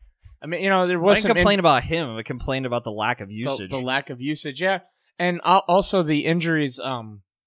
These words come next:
Speaker 1: benefit his playing time, and I think McCray's back to practice this week, too, so they'll be using him, but I see no reason not to use all four of our stud running backs. I mean, oh, it's just not fair. <laughs>
Speaker 2: Yeah. Yeah, it's
Speaker 1: So
Speaker 2: crazy 'cause, like,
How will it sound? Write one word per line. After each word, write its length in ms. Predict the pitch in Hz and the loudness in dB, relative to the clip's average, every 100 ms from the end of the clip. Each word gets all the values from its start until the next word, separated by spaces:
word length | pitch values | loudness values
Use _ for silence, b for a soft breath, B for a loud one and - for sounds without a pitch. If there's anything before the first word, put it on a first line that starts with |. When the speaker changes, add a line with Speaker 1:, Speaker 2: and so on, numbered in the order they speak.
| _ _ _ _ 131 117 | _ _ _ _ -14 0
Speaker 1:
benefit 400 | 156 160 - 135 | 0 0 -2 -4
his 120 | 123 | -4
playing 360 | - 156 156 | -8 -6 -8
time, 320 | 139 156 151 139 | -8 -6 -4 -4
and 80 | |
I 60 | 123 | -6
think 300 | 123 220 202 _ _ _ _ - | -4 -6 -6 _ _ _ _ -14
McCray's 340 | 123 175 185 | -2 0 0
back 240 | 147 165 - | 2 0 0
to 100 | 120 | -4
practice 540 | - 147 165 160 135 | -2 0 0 -4 -8
this 160 | 127 - | -6 -6
week, 220 | 127 - | -6 -6
too, 220 | - 175 | -2 -2
so 140 | 165 | -2
they'll 140 | 143 131 | -2 -2
be 120 | 131 | -2
using 360 | 120 165 170 156 | -2 -2 -2 -2
him, 180 | 156 | -4
but 180 | 143 117 _ _ _ _ _ - | -2 -4 _ _ _ _ _ -8
I 80 | 147 | -6
see 160 | - | -2
no 120 | 175 165 | -2 -2
reason 340 | 151 156 143 | -2 -2 -2
not 160 | 127 123 | -4 -6
to 100 | 139 | -6
use 200 | 139 131 | -4 -2
all 120 | 135 | -4
four 280 | - 131 151 | -4 -4 -4
of 80 | 110 | -4
our 120 | 95 | -10
stud 320 | - - 117 | -8 -6 -6
running 280 | 110 120 107 | -6 -10 -10
backs. 300 | 82 80 - | -14 -14 -14
I 60 | |
mean, 300 | 117 104 95 98 _ _ _ _ _ _ _ _ | -12 -12 -12 -16 _ _ _ _ _ _ _ _
oh, 100 | - | -18
it's 100 | - | -14
just 120 | - - | -14 -12
not 140 | - - | -14 -12
fair. 320 | 160 139 - _ | -12 -12 -18 _
<laughs> 80 | |
Speaker 2:
Yeah. 340 | 190 185 180 160 _ _ _ _ _ _ _ _ - | -12 -6 -6 -6 _ _ _ _ _ _ _ _ -2
Yeah, 160 | 139 | 0
it's 80 | 135 | 0
Speaker 1:
So 80 | 127 | 0
Speaker 2:
crazy 320 | 156 165 151 | 0 0 -4
'cause, 220 | 151 131 | -6 -6
like, 320 | 135 131 120 | -2 -2 -4